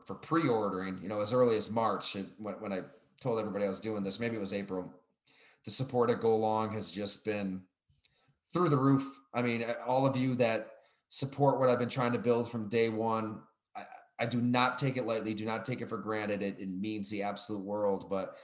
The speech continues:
I, I think, you know, share it with your friends because, yeah, it's a, it's a book about the tight end position and how it really does preserve everything we talk about on this podcast, the violence, what real football is, the authenticity of a,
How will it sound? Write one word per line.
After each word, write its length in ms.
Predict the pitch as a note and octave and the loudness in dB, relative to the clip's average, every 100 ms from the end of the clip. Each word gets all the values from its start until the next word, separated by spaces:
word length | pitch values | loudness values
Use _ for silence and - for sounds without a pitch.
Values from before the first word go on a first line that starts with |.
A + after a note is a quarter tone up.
| - - - _ | -20 -20 -20 _
I, 100 | C3 B2 | 2 4
I 20 | |
think, 260 | C#3 F3 C#3+ | 4 2 2
you 60 | C#3+ | 2
know, 60 | |
share 340 | A#2+ - D#3+ F#3+ | 4 6 6 8
it 60 | |
with 160 | A3+ A3 | 6 6
your 80 | E3 | 2
friends 400 | C#3+ D3 E3 D3 | 4 4 4 2
because, 500 | C#3 D3+ C#3+ C3+ C#3+ | 2 6 6 6 4
yeah, 280 | C#3+ D#3+ E3 | 4 6 6
it's 280 | D3 C#3+ | 6 4
a, 140 | C#3+ A#2+ | 2 2
it's 180 | C#3 C#3 | 0 0
a 40 | |
book 240 | C#3 F3 | 2 2
about 220 | D3+ D3+ D3 | 4 4 4
the 60 | |
tight 240 | C3+ C#3+ C3 | 0 0 2
end 140 | C3 | 0
position 580 | B2+ A2 B2 B2 C#3 B2 - _ _ _ _ _ _ B2 | -2 -2 -2 -2 -2 -4 -10 _ _ _ _ _ _ -6
and 80 | |
how 180 | B2 B2+ | 2 4
it 100 | A#2 | 4
really 200 | B2 C3 | 2 0
does 480 | B2 A#2+ A#2+ A#2+ A2+ - - _ _ _ - | 2 4 4 4 -2 -10 -20 _ _ _ -2
preserve 680 | C#3+ A#2 B2+ B2+ B2+ B2 - - - | 0 4 6 8 6 4 -6 -14 -2
everything 300 | B2+ B2+ B2+ | 0 2 0
we 80 | A#2+ | 0
talk 240 | B2+ A2+ | 0 2
about 140 | A#2 | 2
on 100 | A#2 | 0
this 180 | A2+ - | 0 -2
podcast, 720 | - A2+ A2+ A#2+ G#2+ G#2+ A2 | 2 4 4 0 0 0 -2
the 60 | - | -6
violence, 640 | G2+ A#2 A2+ A2 G#2 G2 - | -2 2 4 4 0 -4 -8
what 160 | F2 | -6
real 200 | G#2+ A#2 | -2 -2
football 460 | A#2 A2 A2 G#2+ G#2+ | 0 -4 -2 0 0
is, 420 | G#2+ G#2 G2 - - - - | 0 -2 -6 -8 -14 -20 -4
the 100 | D3+ | 2
authenticity 800 | F#3 F3+ D3 - C#3+ C#3 C3+ B2 | 4 4 2 2 2 2 4 4
of 120 | A#2+ | 4
a, 60 | G#2+ | 2